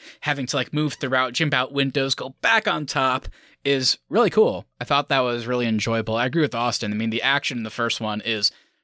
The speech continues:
pretty lame by comparison. There are some fun montage moments when it comes to, like, using the webs and kinda taking out some bad guys, but nothing in terms of, like, actual action spectacle in terms of a sequence, like that train scene in Spider-Man two,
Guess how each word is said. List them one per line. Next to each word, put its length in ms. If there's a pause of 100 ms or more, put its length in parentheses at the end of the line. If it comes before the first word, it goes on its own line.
(160)
pretty 260
lame 460
by 140
comparison. 760
There 160
are 40
some 180
fun 300 (160)
montage 760
moments 720 (380)
when 120
it 140
comes 380
to, 120
like, 300
using 240
the 120
webs 360
and 120
kinda 160
taking 240
out 140
some 100
bad 300
guys, 380
but 240 (320)
nothing 360
in 140
terms 320
of, 80
like, 220
actual 640 (380)
action 640 (100)
spectacle 760
in 80
terms 240
of 40
a 60
sequence, 640
like 120
that 140
train 380
scene 260
in 60
Spider-Man 580
two, 320